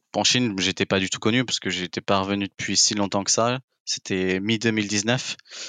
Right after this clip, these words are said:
Et puis, j'avais fait aucun tournoi international à ce niveau-là. Enfin, j'avais fait des tournois en Europe, mais sans plus. Du coup, j'arrive en Chine et j'arrive à prendre une map contre, euh, contre un des boss de, de la Chine. Euh, c'était quand même, euh, assez cool.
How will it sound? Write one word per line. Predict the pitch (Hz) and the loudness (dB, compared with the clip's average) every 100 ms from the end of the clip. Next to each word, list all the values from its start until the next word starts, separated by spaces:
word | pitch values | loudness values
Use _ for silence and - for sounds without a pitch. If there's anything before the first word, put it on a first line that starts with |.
| - - - | -16 -16 -8
Et | 92 | -4
puis, | - | 0
j'avais | 92 87 | 0 0
fait | - 90 | -4 -4
aucun | 87 92 | -2 -2
tournoi | 87 90 87 | -2 -2 0
international | 85 92 92 - 98 101 | 0 -2 -2 -2 0 0
à | 95 | 0
ce | - | -2
niveau-là. | 90 92 95 | -2 0 0
Enfin, | 90 | 0
j'avais | - 87 | -4 -4
fait | - | -4
des | 87 | -4
tournois | 90 90 | -2 0
en | 90 | 2
Europe, | 92 98 98 | 2 0 -2
mais | - 87 | -6 -4
sans | - - | -4 -4
plus. | 101 107 - - - - - _ - | -2 0 -2 -4 -18 -16 -20 _ -12
Du | |
coup, | - 107 | -6 -2
j'arrive | 98 92 87 | 0 0 -2
en | 85 | -2
Chine | - 104 | 0 0
et | 101 90 85 87 87 - | -2 -2 -6 -8 -12 -16
j'arrive | 147 - 90 | -12 -8 -4
à | 87 | -4
prendre | - 95 | -4 -6
une | 92 | -2
map | 95 95 | -4 -4
contre, | - - - | -10 -10 -6
euh, | 95 92 107 - _ - - - | -6 -6 -10 -16 _ -20 -20 -18
contre | - 156 | -10 -2
un | 113 | 0
des | 104 | 2
boss | 98 110 107 | 4 4 6
de, | 107 101 | 4 4
de | 98 | 6
la | 101 | 4
Chine. | 101 127 131 | 4 4 2
Euh, | 113 95 90 | 2 2 0
c'était | 87 92 90 | 0 -2 -2
quand | 95 92 | -2 -2
même, | 90 | -2
euh, | 87 87 71 | -2 -2 -2
assez | 95 - | 0 0
cool. | 90 87 | 0 -2